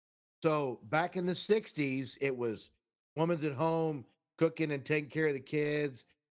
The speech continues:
shut up and make di-, wine and dinner ready and go get me another beer. We're the ones that said no, and the women are like, "No, that's not the way we're gonna live our lives." And now all of a sudden, we're all going, "What did we do?"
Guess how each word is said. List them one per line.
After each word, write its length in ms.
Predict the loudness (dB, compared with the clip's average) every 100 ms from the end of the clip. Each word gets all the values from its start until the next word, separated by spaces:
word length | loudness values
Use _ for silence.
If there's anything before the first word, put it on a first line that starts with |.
| _
shut 400 | -6 2 2 2 _
up 340 | 2 2 0
and 340 | -4 -4 -6 -8 _ _
make 200 | -2 -2 0
di-, 120 | 0 0 0
wine 320 | 2 2 0
and 80 | 0
dinner 200 | 0 2
ready 320 | 2 2 -2
and 80 | 2
go 140 | 2
get 240 | 4 0 0
me 120 | -2
another 300 | 0 0 0
beer. 400 | 0 0 0 -4 _ _ _ _ _ _ _ _
We're 160 | 4
the 120 | 4 2
ones 300 | 2 0 -2
that 140 | -6
said 500 | 0 2 2 0 0
no, 380 | 2 2 2 0
and 140 | -2 -2
the 60 |
women 320 | 2 2 2 0
are 80 |
like, 280 | 0 -2 -4
"No, 340 | -2 0 2 0
that's 220 | -2 -2
not 140 | -4 0
the 60 |
way 120 | 0 0
we're 80 |
gonna 160 | 0 0
live 200 | 0 0
our 120 | 0
lives." 420 | 0 0 -2 -6 -12 -20 _ -6
And 120 | 0
now 180 | 4 4
all 100 | 2
of 60 |
a 40 | -2
sudden, 480 | 2 2 2 -6 -12 _ -2
we're 120 | -2
all 280 | 4 4 4
going, 500 | 2 0 2 0 -4 -12 _ _ _ _ _ _ _ _
"What 100 | 0
did 180 | 0 0
we 120 | -2
do?" 380 | 2 0 0